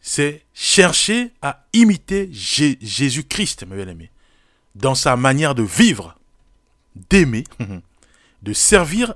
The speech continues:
et d'obéir à Dieu. Donc, il y a l'amour, il y a service et il y a l'obéissance à la parole de Dieu.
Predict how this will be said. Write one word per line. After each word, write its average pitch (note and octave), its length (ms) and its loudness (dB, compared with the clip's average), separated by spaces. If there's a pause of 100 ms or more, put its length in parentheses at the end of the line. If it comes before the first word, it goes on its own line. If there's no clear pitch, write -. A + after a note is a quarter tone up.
et E3 120 0
d'obéir D3+ 600 4 (100)
à A2+ 140 -6
Dieu. G#2 460 -6 (340)
Donc, G2+ 160 -18
il G#3 220 2
y E3+ 140 2
a D3 180 -2 (480)
l'amour, C3 580 0 (1040)
il G2 180 -12
y B2+ 160 -2
a F#3+ 280 -4
service - 800 -2 (500)
et E2+ 80 -14
il A#2 240 -10
y B2+ 80 -4
a D3+ 220 -6
l'obéissance D3 880 0
à G#2 60 -10
la F#2 100 -14
parole E2+ 240 -16
de D#2+ 100 -18
Dieu. D#2 160 -20